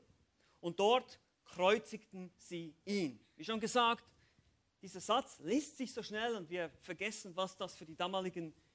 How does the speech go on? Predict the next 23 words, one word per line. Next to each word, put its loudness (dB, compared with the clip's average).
Menschen 0
bedeutet 0
hat. -6
Es -8
war 4
eine 2
Methode 2
der 2
schmerzvollen, -2
langsamen, 2
qualvollen 0
Exekution. -4
Eine 2
Todesstrafe, 4
die -8
ursprünglich -6
von -4
den -8
Persern 0
entwickelt, -4
aber -6
von 0
den 2